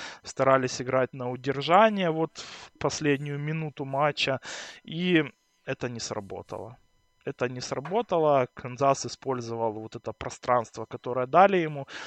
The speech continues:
Э, Тайрик Хилл, э, ну, провел нереальный матч. То есть, э,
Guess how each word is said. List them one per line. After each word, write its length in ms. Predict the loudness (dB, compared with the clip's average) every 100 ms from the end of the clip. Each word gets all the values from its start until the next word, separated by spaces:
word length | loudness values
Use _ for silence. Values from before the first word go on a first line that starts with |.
| -14 -18 _
Э, 280 | -2 0 2 8
Тайрик 360 | 10 8 0
Хилл, 720 | -6 -2 -2 -2 0 0 0
э, 40 | -2
ну, 120 | -4
провел 420 | -2 0 2 0
нереальный 560 | 0 4 10 10 8 -2
матч. 340 | 2 0 0
То 180 | -4 -4
есть, 300 | -4 -6 -4
э, 200 | -4 -4